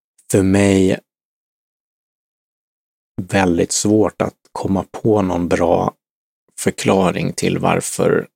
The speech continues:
jag skulle ha dem eller få de upplevelserna. Så jag kommer inte,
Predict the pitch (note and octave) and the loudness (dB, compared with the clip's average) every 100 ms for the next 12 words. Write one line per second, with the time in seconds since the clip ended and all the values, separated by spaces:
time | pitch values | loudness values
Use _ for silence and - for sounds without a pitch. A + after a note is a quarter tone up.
0 | _ _ G#2+ - - - - F2+ - - | _ _ -12 -8 -4 -4 -4 -6 -4 -4
1 | D#3+ - - - - F#2+ F#2 - F2+ - | -6 -6 -4 -4 -4 -2 -2 -2 -6 -6
2 | A#2 F#2 - - F#2+ - - _ _ _ | -6 -4 -6 -8 -8 -8 -12 _ _ _
3 | _ _ _ _ _ _ _ - G2 - | _ _ _ _ _ _ _ -4 -2 0
4 | F2+ - F2+ F2+ | -2 0 -2 -2